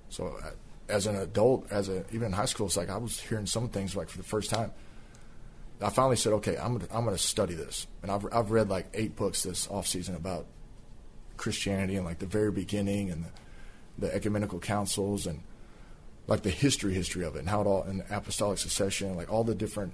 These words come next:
like, the, the Great Schism in ten fifty-four, the Protestant Reformation in the fifteen hundreds when Martin Luther nailed that thesis up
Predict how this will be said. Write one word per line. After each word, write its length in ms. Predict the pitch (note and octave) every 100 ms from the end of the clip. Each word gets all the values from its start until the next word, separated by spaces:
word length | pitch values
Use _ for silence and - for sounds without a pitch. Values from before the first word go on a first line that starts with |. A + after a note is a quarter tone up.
| -
like, 200 | G#2 F2+ - - - - - - -
the, 300 | A2+ F#2+ D#2+ - - - - - - - - - -
the 80 | A#2
Great 280 | G2+ A2+ A2
Schism 480 | - A#2+ A2+ A2 G2+
in 80 | F#2+
ten 180 | A#2
fifty-four, 760 | G#2+ G#2 G2+ G2 G#2 G#2 G#2 - -
the 120 | G2
Protestant 440 | - G2 G2+ F2 G#2
Reformation 480 | F#2 G2+ G2+ -
in 40 | G2
the 60 |
fifteen 340 | F2 A2 - G2+
hundreds 280 | G#2 G2+ F#2+
when 100 | F#2
Martin 240 | G#2 G2+
Luther 260 | G#2 G2+ G2+
nailed 220 | G#2 G2+
that 220 | G2 -
thesis 420 | A2 G2+ G#2+ -
up 160 | G#2